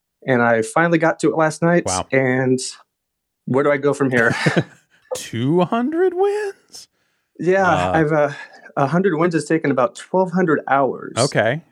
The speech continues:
Speaker 2: That's,
Speaker 1: So I'm not
Speaker 2: uh,
Speaker 1: sure I'm willing to dump another twelve hundred.
Speaker 2: Yeah. Uh, what's the
Speaker 1: into
Speaker 2: mix on
Speaker 1: pub G.
Speaker 2: those in terms of, like, uh, solos, squads, duos? Like, like, what's, what's your breakdown?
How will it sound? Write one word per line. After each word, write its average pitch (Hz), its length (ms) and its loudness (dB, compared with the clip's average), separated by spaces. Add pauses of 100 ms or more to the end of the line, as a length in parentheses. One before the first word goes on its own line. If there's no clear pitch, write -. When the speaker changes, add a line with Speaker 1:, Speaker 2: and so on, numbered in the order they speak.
(120)
Speaker 2:
That's, 101 180 -2
Speaker 1:
So 139 120 2
I'm 156 100 2
not 170 140 2
Speaker 2:
uh, - 40 -2
Speaker 1:
sure 165 120 2
I'm 143 120 2
willing 147 280 2
to 127 80 0
dump 123 280 0
another 123 380 2
twelve 123 300 -2
hundred. 113 460 0 (100)
Speaker 2:
Yeah. 90 440 0
Uh, 131 220 2
what's 147 220 0
the 202 80 0
Speaker 1:
into 175 180 0
Speaker 2:
mix 214 120 -2
on 180 80 2
Speaker 1:
pub 143 60 0
G. 139 40 0
Speaker 2:
those 131 260 2
in 127 80 0
terms 131 260 0
of, 123 80 -2
like, 117 340 2
uh, 113 240 2
solos, 117 600 0
squads, 110 500 -2
duos? 104 460 0
Like, 95 160 -6
like, 104 200 -6
what's, 107 300 -6
what's 101 240 -8
your 104 60 -6
breakdown? 87 460 0